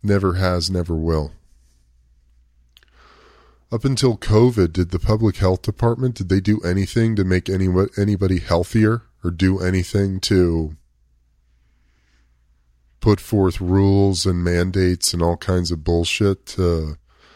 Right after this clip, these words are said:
make people healthier? Rid the world of obesity and heart disease and addiction? No, they didn't.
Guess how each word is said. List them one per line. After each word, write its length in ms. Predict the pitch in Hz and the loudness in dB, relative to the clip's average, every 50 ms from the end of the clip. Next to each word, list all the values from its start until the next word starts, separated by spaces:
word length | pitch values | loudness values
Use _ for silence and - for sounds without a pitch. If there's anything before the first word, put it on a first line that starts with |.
| _ _ _ _ _ _ _ - | _ _ _ _ _ _ _ -2
make 180 | 90 87 - | -2 -2 -2
people 320 | - 98 92 - - 85 80 | -4 -6 -6 -4 -6 -8 -6
healthier? 600 | 73 85 80 80 80 - - 101 95 98 98 _ _ _ _ _ _ _ _ _ _ _ _ _ _ _ _ - | -4 -2 -2 -2 -4 -4 -2 -2 -2 -2 -6 _ _ _ _ _ _ _ _ _ _ _ _ _ _ _ _ -4
Rid 200 | - 95 92 90 | -2 0 0 0
the 80 | 95 92 | 0 -2
world 320 | 90 92 95 92 90 90 | 0 2 0 0 0 -2
of 100 | 87 85 | -4 -2
obesity 720 | 92 87 82 - 92 87 87 - - 98 87 95 92 90 | -2 -2 -2 -2 0 0 0 -2 -2 -2 0 2 2 2
and 140 | 85 78 76 | 2 0 -2
heart 260 | 85 90 85 87 - | -2 -2 -2 -2 -2
disease 560 | - 98 90 87 98 98 98 95 92 87 - - | -4 -4 -4 0 0 2 2 2 0 -2 -2 -4
and 300 | 80 76 71 69 71 73 - | -4 -4 -4 -8 -10 -12 -12
addiction? 580 | 90 85 - 104 95 92 - - - 107 107 110 _ _ _ _ _ _ _ _ _ - - - - - - _ _ - | -12 -6 -2 -2 -2 -2 -2 -2 -2 -2 -2 -4 _ _ _ _ _ _ _ _ _ -20 -20 -20 -20 -20 -20 _ _ 0
No, 680 | 156 165 170 170 170 170 170 170 170 170 165 160 - - _ _ - | 2 4 6 6 8 6 6 6 6 6 4 2 0 -6 _ _ 2
they 160 | 135 139 135 | 2 4 4
didn't. 400 | 113 110 98 95 101 95 95 | 4 4 2 4 2 -2 -4